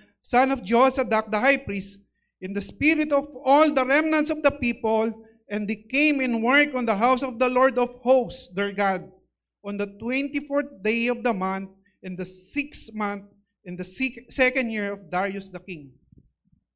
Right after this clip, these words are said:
Let's pray. Father God, we are your covenant people. Let the Holy Spirit speak personally and corporately to us today.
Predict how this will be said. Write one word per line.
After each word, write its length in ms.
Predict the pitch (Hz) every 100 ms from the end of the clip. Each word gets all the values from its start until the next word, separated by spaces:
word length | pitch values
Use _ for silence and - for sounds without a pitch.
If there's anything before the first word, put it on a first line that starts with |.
| _
Let's 260 | 170 196 -
pray. 340 | 208 196 190 - _ _
Father 320 | 247 262 269 262
God, 500 | 254 254 240 185 - _ _ _ _ _ _ _ _
we 200 | 226 247
are 280 | 233 254 262
your 200 | 254 254
covenant 680 | 247 240 226 233 220 -
people. 360 | 220 220 220 196
Let 300 | 190 208 214
the 160 | 196 180
Holy 480 | 156 254 285 285
Spirit 580 | 262 - - 247 240 240
speak 460 | - - _ 285 - _ _
personally 640 | 285 294 - 285 240 196 - _ _ -
and 200 | 220 208
corporately 800 | - 262 269 262 254 254 220 220
to 80 | 220
us 260 | 214 214 -
today. 320 | 190 202